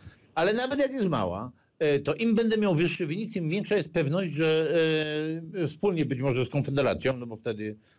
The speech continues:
trudno beze mnie coś zrobić, nie? E, że wtedy, e, no, zmienimy tą Polskę następnym krokiem, no i tyle, no. Być może wtedy okaże się to być pierwszym krokiem, nie?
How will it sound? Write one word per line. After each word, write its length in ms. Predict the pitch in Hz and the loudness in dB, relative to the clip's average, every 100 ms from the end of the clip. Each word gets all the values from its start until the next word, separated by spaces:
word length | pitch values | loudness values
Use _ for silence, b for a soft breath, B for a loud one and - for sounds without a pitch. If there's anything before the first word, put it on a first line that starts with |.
| - | -12
trudno 280 | 127 127 117 | -6 -2 0
beze 240 | 110 110 | 0 0
mnie 160 | 95 85 | -2 -2
coś 200 | 92 85 | -4 0
zrobić, 360 | 82 90 82 | 0 0 -2
nie? 200 | 110 143 160 B B _ 156 | -2 -2 -4 B B _ 0
E, 220 | 156 156 135 | 2 2 2
że 180 | 170 | 2
wtedy, 340 | 135 175 160 165 175 180 190 180 175 175 | 0 0 2 2 2 2 2 4 4 2
e, 40 | |
no, 140 | 175 | -2
zmienimy 360 | 147 170 175 180 | -2 0 2 4
tą 160 | 160 165 | 2 2
Polskę 380 | 156 139 - | 0 -2 0
następnym 440 | 180 175 180 160 202 | 0 0 0 0 0
krokiem, 400 | 254 247 - 113 | 0 0 0 0
no 80 | 233 | 0
i 120 | 127 | 0
tyle, 320 | 208 175 107 | 0 2 2
no. 220 | 104 117 113 b b | -2 -6 -8 b b
Być 160 | 185 170 | 0 2
może 260 | 156 156 | 2 2
wtedy 280 | 139 170 170 | 0 0 2
okaże 380 | 160 151 147 147 | 0 0 0 0
się 100 | 151 | 0
to 100 | 160 | -2
być 220 | 147 147 | -2 -2
pierwszym 400 | 151 127 123 156 | 2 0 2 0
krokiem, 420 | - 101 - 71 | 0 -2 -4 -10
nie? 120 | 80 | -10